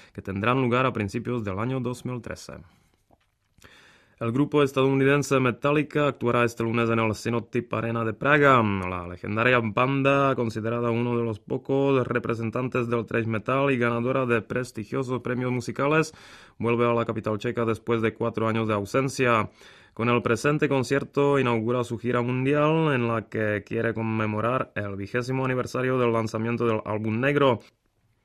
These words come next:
El coreógrafo y bailarín japonés Min Tanaka presentará en Praga sus tres nuevas coreografías. Este lunes y martes interpretará en el Teatro Arja su representación Locus Focus, donde actúa solo él, y el miércoles realizará la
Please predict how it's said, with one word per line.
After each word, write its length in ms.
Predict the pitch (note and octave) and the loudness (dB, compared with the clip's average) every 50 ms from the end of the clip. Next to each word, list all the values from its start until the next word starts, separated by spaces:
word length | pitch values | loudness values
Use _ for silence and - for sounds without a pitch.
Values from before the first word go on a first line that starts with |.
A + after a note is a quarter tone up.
| _ _ _ _ _ _ - _ _ _ _ _ _ _ _ _ _ _ _ _ | _ _ _ _ _ _ -20 _ _ _ _ _ _ _ _ _ _ _ _ _
El 440 | - - A2+ A#2 A#2 A#2 A2+ A2 G2+ | -6 -2 0 2 2 2 2 0 0
coreógrafo 640 | - A2+ A#2 A#2+ B2 C3 C#3+ D#3 D3+ D3+ D3+ D3+ D3+ | 2 2 4 4 4 4 4 2 2 2 2 2 4
y 40 | D3 | 4
bailarín 460 | C#3 C#3 C3+ C3+ C3+ C#3 D3+ D#3 D3+ | 6 4 4 6 4 4 4 2 0
japonés 560 | - C#3+ A#2 - C3 C3+ C#3+ D3+ D#3 D3+ C3+ | 0 -2 -2 0 0 2 2 4 4 4 2
Min 220 | C3+ C3 C3 C3 A#2 | 2 2 2 2 2
Tanaka 440 | B2+ B2 C#3 D3 D3 - D3+ D3+ | 2 2 2 0 0 0 0 0
presentará 460 | C#3 C3+ A2+ B2 A#2+ A2 B2+ B2 C3 C3 | 0 0 -2 -2 -2 -2 0 0 0 0
en 100 | C3 A#2+ | 0 0
Praga 320 | C3+ C3 C3 C3 C3 B2+ | 0 0 0 2 0 0
sus 200 | A#2 B2 A#2+ - | 0 -4 -8 -4
tres 240 | - C3 B2+ A#2+ A#2+ | 0 0 0 2 2
nuevas 360 | B2 B2 B2 B2 B2 A2+ - | 2 2 2 2 0 -2 -4
coreografías. 920 | - A#2+ A#2 A#2 A#2 A#2 A2 A2 G#2 - C#3+ D3 D3+ C#3+ C#3 B2+ A2 - - | -4 -2 0 2 2 2 0 0 0 0 0 2 4 4 4 4 2 0 -2
Este 240 | G#2+ G2 - - G#2+ | -6 -6 -6 -6 -4
lunes 320 | A2 B2 C3 C3+ C3 B2 | -2 -2 0 0 0 0
y 40 | A#2+ | 0
martes 360 | B2 C3+ B2+ A#2+ C#3+ D3 C3+ | -2 -2 -4 -2 -2 0 0
interpretará 640 | C3+ C3 A2+ A#2 A2 A2 A2 G2 - A2+ A#2 A#2+ B2+ | 0 0 0 0 0 0 -2 -2 -2 0 0 0 0
en 80 | B2+ B2 | 0 0
el 160 | A#2+ A2+ G2 | 0 -2 -2
Teatro 400 | - - G#2+ A2+ A2 - A2 F2+ | -4 -6 -6 -6 -6 -6 -4 -4
Arja 360 | F#2 B2 C3+ - - C#3 C#3 C3 | -2 -4 -4 -4 -2 -2 -2 -2
su 160 | - C3 B2 | -2 -4 -4
representación 880 | A#2 A2 A#2 A2+ G2 A2 A2 G2+ A#2 A2+ G#2+ A2 G2+ - A#2 A#2+ A#2+ A#2+ | -2 -2 -2 -2 -2 -4 -6 -4 -6 -4 -4 -4 -4 -4 -4 -2 0 0
Locus 300 | B2 A#2+ - A#2+ A2+ - | -2 -2 -4 -6 -8 -8
Focus, 560 | - - D3 D3 - D3 D3+ D#3+ E3+ E3 C#3+ | -4 -4 -4 -4 -2 0 2 2 4 2 2
donde 260 | C3 B2+ B2+ B2+ B2 | 0 0 0 0 0
actúa 920 | A#2+ A2+ G#2 - - G#2+ A2 A2 G#2+ G#2+ A2 A2 A2 A2 A2 A2 A2 A2 G#2+ | 0 0 -2 -6 -8 -6 -6 -4 -6 -6 -6 -6 -6 -6 -4 -4 -4 -6 -6
solo 460 | - - G#2 G#2+ A#2 A#2 A#2 A2+ A2 | -6 -6 -6 -4 -2 -2 0 2 2
él, 340 | A#2 C3 D3 D#3+ E3 - - | 4 4 4 2 0 -2 -2
y 220 | - A2+ A2 A2 | -4 -4 -2 -2
el 160 | G#2+ G#2 G2+ G2+ | -4 -4 -4 -4
miércoles 440 | A2 B2 B2+ B2 - C3+ C#3 C3+ | -2 -4 -4 -2 0 0 2 2
realizará 680 | B2 B2 B2+ B2+ B2 A#2+ A2 G#2 - A2+ A2 A2 A2 A2 | 2 2 0 0 0 -2 -4 -2 -2 0 2 2 2 2
la 420 | A2 A2 G#2+ G#2+ G#2 G2+ G2 F#2+ | 2 2 2 2 2 2 2 0